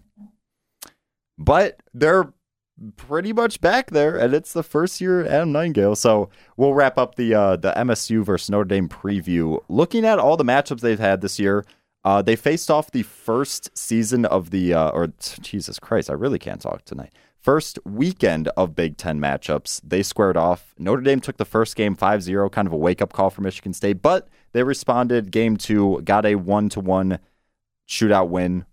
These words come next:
Hate saying that, but whatevs. And then they faced, they had, like, the, the biggest gap of any Big Two teams facing each other in the season. Uh, to basically end the season, not to basically, but end the season at home,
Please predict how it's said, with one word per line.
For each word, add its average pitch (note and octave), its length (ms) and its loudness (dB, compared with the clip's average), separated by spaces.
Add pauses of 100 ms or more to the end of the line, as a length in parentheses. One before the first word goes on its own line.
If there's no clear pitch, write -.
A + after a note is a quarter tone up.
(460)
Hate E2+ 220 -6
saying D#2+ 280 -4
that, D#2 200 -2
but D#2 140 -2
whatevs. D2+ 480 -2
And G#2 180 2
then C3+ 320 0 (360)
they G2 120 2
faced, G#2+ 380 0
they A2 120 2
had, B2 200 0
like, F#2+ 180 -2
the, E2 80 -10
the C#2 140 -14
biggest D#2+ 340 -2
gap E2+ 220 0
of D2+ 100 -4
any E2 180 -2
Big D#2+ 220 -6
Two E2 140 -6
teams D#2+ 260 -8
facing D#2+ 300 -4
each D2 100 -8
other C#2+ 160 -6
in C#2 60 -8
the C2+ 60 -12
season. D2 460 -6 (440)
Uh, D#2 320 2 (240)
to - 80 -6
basically F2 640 -2
end A#2 200 0
the F2+ 60 0
season, D2 560 -6 (420)
not D2 220 -4 (220)
to - 80 -20
basically, - 360 -12
but - 180 -4
end B2 140 2
the A#2 60 -2
season A2+ 300 0
at D2+ 120 0
home, B2+ 360 0